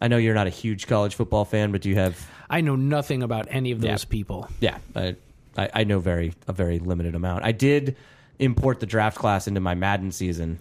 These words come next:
Speaker 2: I did that too.
Speaker 1: Yeah, so that was fun. So it was actual real players instead of the weird, like, Madden generated names that come out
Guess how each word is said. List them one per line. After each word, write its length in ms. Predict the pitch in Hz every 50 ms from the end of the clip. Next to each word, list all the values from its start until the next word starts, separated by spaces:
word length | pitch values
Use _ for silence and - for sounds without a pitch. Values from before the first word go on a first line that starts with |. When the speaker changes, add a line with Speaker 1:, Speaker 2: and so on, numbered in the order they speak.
| - -
Speaker 2:
I 80 | 131 151
did 200 | 160 185 165 147
that 220 | 147 127 - -
too. 360 | - 135 127 107 90 92 - - -
Speaker 1:
Yeah, 300 | - 117 107 98 90 90
so 160 | - 120 104
that 100 | 113 127
was 160 | 139 127 -
fun. 320 | - - 104 90 87 85 87
So 160 | - - 104
it 40 | 101
was 100 | 95 92
actual 420 | 101 101 101 95 - 104 95 92
real 220 | 90 95 98 95 90
players 380 | - - 95 95 95 92 90
instead 240 | 92 87 - 95 87
of 100 | 85 85
the 60 | 95
weird, 420 | 87 95 95 95 92 92 85 87 95
like, 200 | 87 85 - -
Madden 340 | 87 87 90 90 90 92 85
generated 480 | 85 92 87 87 87 87 85 90 85
names 420 | 90 90 90 90 90 90 90 - -
that 120 | 82 78
come 200 | - - 92 90
out 280 | 90 87 90 90 -